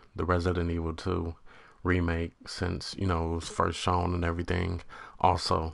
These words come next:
we're waiting for that, uh, <laughs> for that, uh, Final Fantasy seven remake, man. Hopefully that comes out. Um, I, I really wanna play that, but Resident Evil two is probably the most memorable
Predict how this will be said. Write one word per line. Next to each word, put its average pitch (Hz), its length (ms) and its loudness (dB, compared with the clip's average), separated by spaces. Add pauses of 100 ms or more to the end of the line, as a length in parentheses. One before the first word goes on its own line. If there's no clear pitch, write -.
(120)
we're 87 140 -2
waiting 82 280 0
for 87 160 -8
that, 78 200 -6
uh, 78 300 -6 (440)
<laughs> 104 140 6 (840)
for - 200 0
that, 82 180 0
uh, 80 160 0
Final 87 320 2
Fantasy 90 480 -2
seven 98 400 2
remake, 76 460 -6
man. 73 380 -8 (160)
Hopefully 90 360 0
that 82 160 -4
comes 87 300 -4
out. 82 260 -2 (560)
Um, 82 560 -2 (1600)
I, 87 120 2
I - 120 2
really 90 300 2
wanna 85 200 -2
play 82 240 0
that, 80 300 -4
but - 220 -4 (500)
Resident 95 500 4
Evil 85 220 0
two 82 280 -2
is - 100 -6
probably 82 640 -4 (100)
the 87 120 -10
most 82 320 -4
memorable 90 840 0